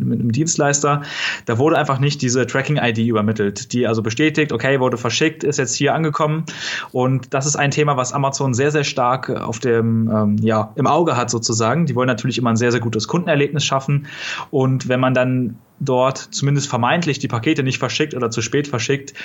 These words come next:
ist das für die ein No-Go. Und dann wurde das erstmal, äh, mein Account gesperrt und da musste ich richtig viele Sachen nachweisen und genau sagen, woran das lag und wie ich das in Zukunft vermeiden möchte und so weiter.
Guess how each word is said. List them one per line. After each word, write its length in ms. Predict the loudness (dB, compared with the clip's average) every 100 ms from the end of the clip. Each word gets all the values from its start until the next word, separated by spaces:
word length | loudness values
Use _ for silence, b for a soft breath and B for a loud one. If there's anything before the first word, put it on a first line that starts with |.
| B
ist 140 | -2 -2
das 120 | -2
für 100 | 0
die 160 | 2
ein 120 | 4 4
No-Go. 320 | 4 2 2
Und 180 | 2 2
dann 80 |
wurde 200 | 2 2
das 160 | 2 0
erstmal, 600 | -2 -2 0 2 4 0 -2
äh, 140 | -2
mein 160 | 0 2
Account 320 | 2 0 0
gesperrt 540 | -2 0 2 4 2 2
und 180 | 0
da 40 | 0
musste 200 | -2 -4
ich 200 | -4 -2
richtig 260 | -2 -2
viele 160 | -2 -2
Sachen 260 | 0 0 0
nachweisen 600 | 0 2 2 2 2 0
und 200 | 0 0
genau 220 | 0 2
sagen, 280 | 2 2 0
woran 220 | 0 0
das 180 | 0 0
lag 320 | 2 2 0
und 160 | -2
wie 80 | 0
ich 80 | 0
das 140 | -2
in 80 | -2
Zukunft 320 | -4 -2 -4
vermeiden 380 | -2 2 2 2
möchte 260 | 0 0 0
und 100 | 0
so 120 | 2
weiter. 400 | 2 2 0 -2